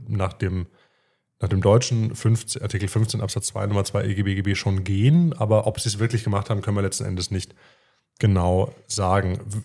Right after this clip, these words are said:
W-, macht's jetzt für uns natürlich schwieriger, weil da müssen wir weitermachen. Wir kommen also mit der, mit der ersten,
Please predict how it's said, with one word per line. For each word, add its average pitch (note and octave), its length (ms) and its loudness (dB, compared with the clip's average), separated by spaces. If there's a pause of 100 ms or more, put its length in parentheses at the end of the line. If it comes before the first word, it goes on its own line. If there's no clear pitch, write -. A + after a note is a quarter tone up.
W-, - 460 -6
macht's A#2+ 240 2
jetzt C3 100 2
für A#2+ 100 -2
uns B2+ 160 4
natürlich A#2+ 240 2
schwieriger, D#3 300 2
weil A#2+ 80 4
da A2 60 2
müssen A2 180 0
wir G2+ 60 2
weitermachen. D#3+ 440 0
Wir B2+ 80 -4
kommen A#2 240 2
also G#2+ 160 0
mit G#2+ 160 0
der, G#2 240 0
mit G#2+ 160 -4
der G#2+ 100 -2
ersten, A#2+ 520 2